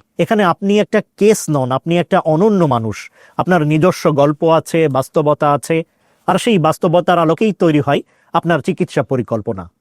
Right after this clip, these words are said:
সত্যিটা হলো, মানুষ কিন্তু মেশিন নয়। একই মডেলের দুটো গাড়ি হুবহু এক হতে পারে, কিন্তু মা-, দুইটা মানুষ কখনো এক নয়।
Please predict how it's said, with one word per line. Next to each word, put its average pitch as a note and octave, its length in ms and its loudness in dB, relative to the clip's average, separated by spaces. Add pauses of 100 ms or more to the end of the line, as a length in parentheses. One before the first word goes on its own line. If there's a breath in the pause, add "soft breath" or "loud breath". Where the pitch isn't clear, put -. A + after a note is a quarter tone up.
(220)
সত্যিটা G#3+ 480 2
হলো, F#3+ 180 4
মানুষ D#3 380 0
কিন্তু G#3 280 -4
মেশিন C#3 520 0
নয়। F#2+ 180 -6 (500)
একই F#3+ 300 2
মডেলের F3 460 4
দুটো D#3+ 260 2
গাড়ি D3 280 2
হুবহু F#3 400 2
এক C#3 260 0
হতে D#3+ 140 0
পারে, B2+ 240 -2
কিন্তু - 480 -6
মা-, D3+ 180 2
দুইটা D3+ 260 2
মানুষ F3 520 -2 (260)
কখনো G3 280 -2
এক A2+ 240 -2
নয়। G2+ 200 -8